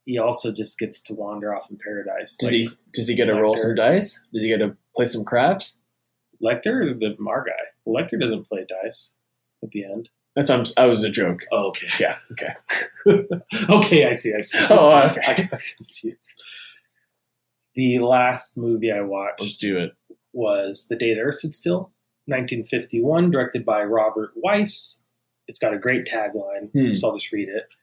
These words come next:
Speaker 1: From outer space, a warning and an ultimatum. That's
Speaker 2: Awesome.
Speaker 1: it.
Speaker 2: That
Speaker 1: It's
Speaker 2: rules.
Speaker 1: really cool. It was a fun movie.
Speaker 2: Is this the tagline from Letterboxd? Um, when you go onto a movie on Letterboxd, it gives you a little header, which is usually, like, the tagline.
Speaker 1: Yes, it
Speaker 2: I love
Speaker 1: was.
Speaker 2: that.
Speaker 1: Yeah,
Speaker 2: Yeah.
Speaker 1: it was.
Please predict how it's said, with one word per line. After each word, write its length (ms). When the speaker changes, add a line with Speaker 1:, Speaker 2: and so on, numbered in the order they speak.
Speaker 1:
From 120
outer 240
space, 680
a 60
warning 480
and 160
an 100
ultimatum. 520
That's 260
Speaker 2:
Awesome. 160
Speaker 1:
it. 40
Speaker 2:
That 100
Speaker 1:
It's 40
Speaker 2:
rules. 460
Speaker 1:
really 220
cool. 340
It 60
was 100
a 80
fun 180
movie. 400
Speaker 2:
Is 160
this 160
the 80
tagline 560
from 220
Letterboxd? 720
Um, 240
when 80
you 80
go 140
onto 200
a 40
movie 240
on 120
Letterboxd, 500
it 60
gives 220
you 100
a 40
little 240
header, 460
which 140
is 140
usually, 280
like, 60
the 80
tagline. 500
Speaker 1:
Yes, 220
it 60
Speaker 2:
I 60
love 180
Speaker 1:
was. 60
Speaker 2:
that. 240
Speaker 1:
Yeah, 140
Speaker 2:
Yeah. 40
Speaker 1:
it 60
was. 360